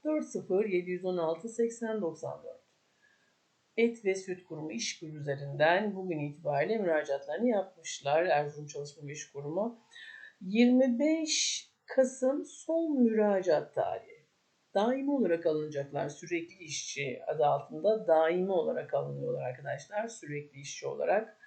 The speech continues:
E, şartlar burada. E, Alo yüz yetmiş hattı üzerinden de müracaatlarınızı yapabilirsiniz. Hizmet noktalarından da müracaatlarınızı yapabilirsiniz.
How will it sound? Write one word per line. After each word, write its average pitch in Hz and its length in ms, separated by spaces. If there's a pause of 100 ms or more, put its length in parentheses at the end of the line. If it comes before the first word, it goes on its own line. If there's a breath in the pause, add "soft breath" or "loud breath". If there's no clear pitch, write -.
(600 loud breath)
E, 190 180
şartlar 320 680
burada. 233 920
E, - 140
Alo 247 220
yüz 254 240
yetmiş 262 360
hattı 247 220
üzerinden 240 580
de 202 80
müracaatlarınızı 165 920
yapabilirsiniz. 160 960
Hizmet 226 380
noktalarından 214 800
da 175 80
müracaatlarınızı 151 960
yapabilirsiniz. 151 1040